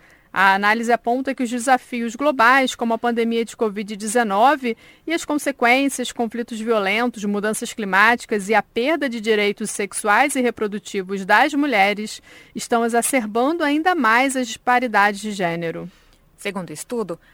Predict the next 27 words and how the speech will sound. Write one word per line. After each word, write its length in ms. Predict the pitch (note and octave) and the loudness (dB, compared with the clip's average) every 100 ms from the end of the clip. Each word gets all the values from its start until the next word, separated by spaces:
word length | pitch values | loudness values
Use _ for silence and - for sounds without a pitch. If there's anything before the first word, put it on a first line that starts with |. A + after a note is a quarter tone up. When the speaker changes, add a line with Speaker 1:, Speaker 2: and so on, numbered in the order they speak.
| - | -6
Speaker 2:
ainda 240 | E3+ F3+ F#3 | -6 -4 -4
seriam 260 | G3 F#3+ | -4 -6
necessários 560 | F3+ F#3 F3 - G3 F#3+ | -6 -8 -8 -4 -4 -4
cento 380 | - B3+ A#3+ - | -6 -6 -8 -10
e 20 | |
quarenta 480 | - A#3+ G#3+ A#3 C#4 | -2 -2 -2 -4 -4
anos 420 | B3 G3 F#3+ - | -2 -2 -4 -8
para 160 | F#3+ | -8
que 120 | G3 G3+ | -6 -8
as 80 | |
mulheres 440 | F#3+ F#3 F3 F3+ - | -8 -6 -6 -6 -10
fossem 360 | - G3 - | -10 -10 -8
representadas 920 | G3 G3+ G3+ F#3+ F#3 G3 F3+ F#3 F3+ - | -10 -10 -10 -8 -8 -2 -2 -4 -10 -10
igualmente 840 | A#3 C4+ C#4 C#4 A#3 F3+ F#3+ A3 | -10 -4 -2 -2 -2 -4 -4 -6
em 80 | A3 | -8
posições 680 | G3+ G#3+ G3+ G3+ A3 G#3+ G#3 | -6 -8 -8 -8 -6 -6 -6
de 80 | G#3+ | -6
poder 520 | - C4+ G3+ G#3 A3 - | -4 -4 -2 -4 -4 -8
e 120 | G#3+ | -10
liderança 640 | G#3+ A3 A3 G3 A3+ B3+ A#3 | -6 -4 -2 -2 -4 -6 -6
no 140 | A3 | -6
local 320 | G#3 - A3+ | -6 -4 -6
de 100 | A3 | -6
trabalho 540 | A#3 B3+ G3+ F#3+ G3+ G#3 _ _ _ | -4 -2 2 0 0 -8 _ _ _
e 100 | F#3 | -12
pelo 280 | - A3 G3+ | -6 -4 -4
menos 360 | G3+ G3+ G3 | -6 -6 -8